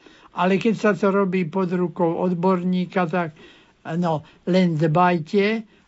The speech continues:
aby ste, ak je tam zápal v tej prostate,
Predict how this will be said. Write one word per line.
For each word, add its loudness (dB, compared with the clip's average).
aby 0
ste, -4
ak 0
je 0
tam -4
zápal 0
v -8
tej -2
prostate, -4